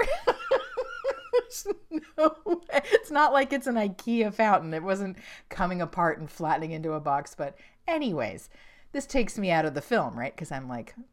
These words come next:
deciding, <laughs> deciding what am I willing to believe and what am I not willing to believe, right?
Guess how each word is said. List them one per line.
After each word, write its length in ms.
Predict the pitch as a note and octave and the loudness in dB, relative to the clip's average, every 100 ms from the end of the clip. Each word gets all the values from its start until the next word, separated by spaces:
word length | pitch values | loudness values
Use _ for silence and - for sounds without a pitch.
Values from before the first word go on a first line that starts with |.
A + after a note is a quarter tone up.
| - | -8
deciding, 1080 | F#3+ - - A3 - B3+ E3 A#2 C#3 B3 D4+ _ _ _ _ _ _ _ _ - - | -8 -6 -2 2 4 4 2 -2 -4 -8 -10 _ _ _ _ _ _ _ _ -18 -6
<laughs> 720 | - - - - - A#3+ - | -6 -6 -10 -8 -4 -4 -2
deciding 760 | A#3 G#3 - C4+ E4 G3+ F3 F3 - - - - - | -4 -4 2 6 6 4 -2 -8 -16 -20 -20 -20 -14
what 320 | G3 F3+ G3 | -6 4 4
am 120 | A3+ B3+ | 4 2
I 120 | C#4+ | 2
willing 340 | G3 F#3 G3+ | 0 0 -2
to 140 | G#3 A#3 | -2 -4
believe 560 | A#3 D#3+ B2+ E3 D4 - - _ _ _ _ _ _ _ _ _ _ - | -4 -6 -8 -8 -8 -14 -20 _ _ _ _ _ _ _ _ _ _ 0
and 160 | G3 F3+ | 2 4
what 100 | F3+ | 4
am 80 | A3 | 4
I 80 | |
not 240 | B3+ B3+ D4 | 4 6 4
willing 300 | F3 D3 B2+ | 2 -4 -6
to 140 | D3 | -8
believe, 500 | A2+ G#2+ - - - _ _ | -8 -8 -10 -16 -20 _ _
right? 280 | C#3+ D#3+ G#3+ | -6 -6 -6